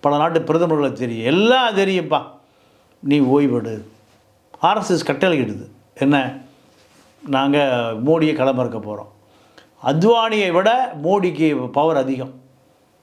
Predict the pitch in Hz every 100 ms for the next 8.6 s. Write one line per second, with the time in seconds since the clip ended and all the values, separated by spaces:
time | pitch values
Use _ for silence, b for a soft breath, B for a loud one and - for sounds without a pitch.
0 | _ - 165 170 160 202 208 175 170 160
1 | 147 151 147 151 160 151 143 139 135 123
2 | 127 123 131 156 147 139 123 127 170 170
3 | 165 170 B B B B 170 190 175 170
4 | 160 156 160 131 139 131 - - _ _
5 | _ _ _ _ _ _ - - 190 214
6 | 220 185 208 214 165 185 185 180 175 165
7 | 160 165 170 160 190 185 160 151 143 139
8 | 135 143 156 123 110 101